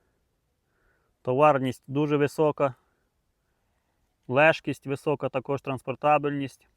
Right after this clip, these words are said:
врожайність. Дуже багато факторів, які роблять цей абрикос цінніші,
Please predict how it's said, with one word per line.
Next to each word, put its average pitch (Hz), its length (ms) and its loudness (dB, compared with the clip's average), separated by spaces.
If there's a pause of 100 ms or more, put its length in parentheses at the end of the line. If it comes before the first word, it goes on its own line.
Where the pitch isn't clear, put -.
(160)
врожайність. 143 880 0 (3000)
Дуже 147 300 0
багато 139 320 2
факторів, 151 540 0
які 139 480 -2
роблять 139 500 0 (360)
цей 139 260 0
абрикос 135 640 0 (520)
цінніші, 147 680 -2